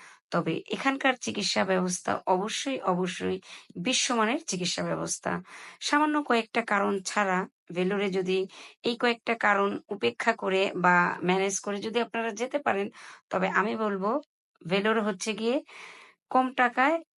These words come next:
বিশ্বমানের সেবা যারা নিতে চান, তাদের জন্য একদম পারফেক্ট একটি জায়গা। আশা করি এতক্ষণ যারা ধৈর্য ধরে ভিডিওটি দেখছেন, তারা অনেকেই বুঝে গিয়েছেন যে আসলে সিএমসিতে তে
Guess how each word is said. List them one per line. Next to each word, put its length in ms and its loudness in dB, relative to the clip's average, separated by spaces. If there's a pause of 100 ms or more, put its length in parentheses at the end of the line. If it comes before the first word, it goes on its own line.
বিশ্বমানের 580 2
সেবা 440 4
যারা 280 4
নিতে 240 0
চান, 260 -2
তাদের 340 0
জন্য 300 -2 (100)
একদম 400 -2
পারফেক্ট 540 0
একটি 200 -14
জায়গা। 420 -2 (640)
আশা 220 -4
করি 240 -4
এতক্ষণ 420 -4
যারা 200 -2
ধৈর্য 300 -2
ধরে 240 0
ভিডিওটি 400 -2
দেখছেন, 460 -2
তারা 260 0
অনেকেই 340 0
বুঝে 280 -2
গিয়েছেন 540 -2
যে 120 2
আসলে 380 -2
সিএমসিতে 560 -4
তে 160 -2